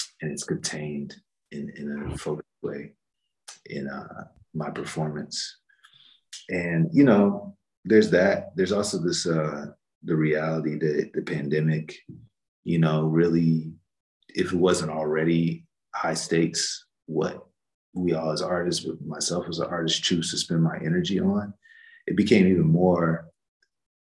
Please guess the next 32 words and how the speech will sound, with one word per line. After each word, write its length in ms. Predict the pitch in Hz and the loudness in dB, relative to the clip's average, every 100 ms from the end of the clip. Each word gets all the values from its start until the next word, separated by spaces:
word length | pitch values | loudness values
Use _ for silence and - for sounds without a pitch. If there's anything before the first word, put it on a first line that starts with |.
| _ _ - | _ _ -6
you 140 | - | -2
know, 420 | 165 - - - _ _ _ _ | -2 -4 -12 -14 _ _ _ _
important 600 | 85 78 - 107 85 80 - | -8 -6 4 4 4 -2 -2
to 120 | 85 | -2
practice 320 | 95 82 - | 0 0 0
a 60 | 80 | -2
high 140 | 82 | 2
level 320 | 82 82 73 | 2 2 0
of 60 | 76 | -2
discernment 680 | 73 - 87 82 76 73 - _ _ - | -2 -2 -2 0 0 -2 -8 _ _ -6
around 560 | 80 80 80 78 76 - _ _ _ _ | -4 -2 -4 -4 -8 -14 _ _ _ _
why 760 | 82 82 90 92 87 82 82 82 - _ _ _ _ _ _ - | -2 0 4 6 6 6 2 -2 -16 _ _ _ _ _ _ 0
I 240 | 82 80 | 0 0
even 500 | 82 82 82 80 80 | 0 -2 -2 -2 -2
decide 560 | 80 - 80 76 76 - | -2 -2 -2 -2 -4 -4
to 320 | 82 78 76 - | -2 -2 -4 -4
put 160 | 90 | -4
the 240 | 85 - 82 | -2 -4 0
energy, 340 | 82 80 78 | 2 2 0
and 100 | 78 | -4
to 100 | 82 | 0
your 100 | 82 | 0
point, 160 | 80 80 | -2 -10
all 180 | - | -8
these 160 | - - | -8 -8
resources 640 | - - - - - 76 | -6 -6 -6 -8 -8 -8
into 240 | 78 78 73 | -6 -6 -6
making 400 | 76 - - - - | -4 -4 -4 -14 -14
a 40 | |
T 140 | - - | -12 -12
V 160 | - | -4
show. 160 | - | -4